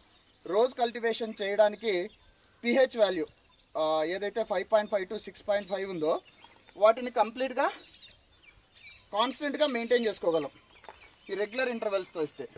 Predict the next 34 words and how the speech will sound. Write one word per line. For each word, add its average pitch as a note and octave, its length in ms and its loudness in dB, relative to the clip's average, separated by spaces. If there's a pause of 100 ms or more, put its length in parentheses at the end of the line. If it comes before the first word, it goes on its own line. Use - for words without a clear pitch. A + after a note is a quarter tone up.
(600)
So G#3+ 60 4
ఇది A#3 160 -2
వచ్చేసి B3 320 -6
పృథ్వీరాజ్, A#3+ 640 -4
ఆ, G3 380 8
జీవామృతం G#3+ 580 -2
ట్యాంకు. G3 340 -2
ఇది A3 180 -4
వచ్చేసి A3+ 360 -6
టూ A#3+ 200 -8
థౌజండ్ A#3+ 380 -6
లీటర్స్, A#3 340 -6 (640)
ఆ, F3+ 140 -2
కెపాసిటీ A3 500 2
ఉందండి. F#3+ 300 -6 (640)
ఇది A#3+ 120 -4
వచ్చేసి C4 320 -8
వేస్ట్ A#3 360 -8
డీకంపోజర్ A#3+ 540 -10
కోసం A3+ 300 -10
మేము G3+ 200 -12
చేసుకున్నది. F#3+ 520 -6 (560)
మామూలు A3 260 0
జనరల్ G#3 340 -6
ట్యాంకే A#3 280 -2
పె-, G3 280 -4
పెట్టేసుకున్నాము F#3+ 680 -6 (640)
టూ B3+ 80 -4
థౌజండ్ A#3+ 380 2
లీటర్స్ది. A#3 460 -4 (580)
So A3+ 100 6
మాకున్న A3+ 500 2
టెన్ A#3+ 320 -2
ఏకర్స్లో A#3+ 540 2